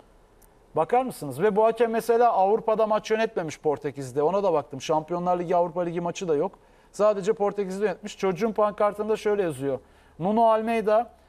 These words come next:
size bunca yıllık özveriniz ve her zaman hatırlayacağım örnek hakemliğiniz için teşekkür ederim." diyor. Hakem de o pankartın karşılığında gidiyor, kartını ve düdüğünü o çocuğa hediye ediyor.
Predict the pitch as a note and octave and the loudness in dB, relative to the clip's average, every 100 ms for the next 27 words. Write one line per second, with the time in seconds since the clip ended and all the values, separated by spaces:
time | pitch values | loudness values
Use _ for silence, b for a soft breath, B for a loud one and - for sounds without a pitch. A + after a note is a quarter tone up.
0 | b - F#3 A3 G3 A3 F#3+ G#3+ G#3 G3 | b -10 -2 0 0 -2 2 2 2 0
1 | F#3+ F3 G3 G3+ G#3 F#3+ G3 F#3+ G#3 F#3+ | 0 0 0 -2 -2 -4 0 2 0 0
2 | G3+ G3 F#3+ G3 G3 G3 D#3 F#3+ G#3 A3+ | -2 -2 -2 -2 -2 -2 -2 0 0 -2
3 | b b - F#3 G3+ A3+ G3+ G3 G3+ G3 | b b -2 -2 0 -4 -4 -4 -2 -4
4 | G3 G3 F3 F3 G#3+ - F#3 - F#3+ G#3 | -4 -6 -8 -8 -10 -4 -4 -2 -4 -2
5 | G3 D3+ C3+ C#3 D3 G3 B3 - _ _ | 0 0 -2 -4 -4 -4 -6 -12 _ _
6 | _ _ G3 G#3 G#3+ F#3+ F#3 A3+ G#3 G3+ | _ _ -4 -2 -2 -2 -2 -2 -2 -2
7 | G#3 G3 - E3+ - E3 G3 F#3+ F3+ D#3+ | 0 -2 -2 -2 -4 -4 -2 -2 -4 -4
8 | D#3 D#3+ G#3 A#3 _ _ _ _ _ _ | -4 -4 -4 -6 _ _ _ _ _ _
9 | F#3 G#3 F3 F3 G3+ - _ _ _ G3+ | -10 -6 0 2 0 -2 _ _ _ 0
10 | F#3+ - E3+ F#3 F#3 D#3 E3+ F3 E3 F3 | 0 0 -6 -4 -4 -4 -4 -2 -2 -2
11 | A3 - F#3 F3+ F3 C3+ F3 G3 F3+ D#3+ | -4 -4 -6 -2 -2 0 0 2 0 -2
12 | F#3+ F3+ C#3+ C3 | 0 0 0 -2